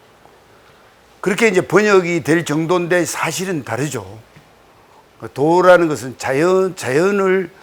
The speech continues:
자연을 인정하는 겁니다. 그 자연 사상이죠. 자연법 사상. 그 도일생, 이게 이제 도생하다. 어.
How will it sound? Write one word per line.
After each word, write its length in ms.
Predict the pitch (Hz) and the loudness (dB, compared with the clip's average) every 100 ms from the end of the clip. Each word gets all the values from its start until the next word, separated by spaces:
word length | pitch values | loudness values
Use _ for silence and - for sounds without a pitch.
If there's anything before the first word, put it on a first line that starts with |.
| - - - _ - | -20 -20 -20 _ -14
자연을 1300 | - 135 151 180 196 202 208 208 202 208 214 254 294 294 285 269 | -8 -4 0 2 4 2 2 -2 -4 -6 -6 -8 -12 -18 -20 -12
인정하는 480 | 196 147 139 123 110 | -6 -2 -2 -2 -6
겁니다. 360 | 104 104 98 90 - - _ - | -10 -12 -14 -16 -20 -20 _ -20
그 140 | 101 | -18
자연 300 | - 123 143 | -6 -4 -4
사상이죠. 540 | 151 180 156 113 - - | -4 -6 -8 -12 -18 -8
자연법 360 | 127 160 147 | -8 -6 -10
사상. 240 | 131 113 107 - - _ _ _ _ _ | -12 -14 -16 -20 -20 _ _ _ _ _
그 140 | 120 113 | -16 -12
도일생, 640 | 120 151 170 135 147 127 | -4 0 0 -2 -4 -6
이게 240 | - 131 147 | -8 -8 -8
이제 180 | 131 127 | -8 -10
도생하다. 760 | - 135 156 160 147 127 110 87 - _ - - - - - - | -4 -2 -2 -2 -4 -4 -8 -12 -20 _ -20 -20 -20 -20 -20 -20
어. 280 | 58 - | -18 -18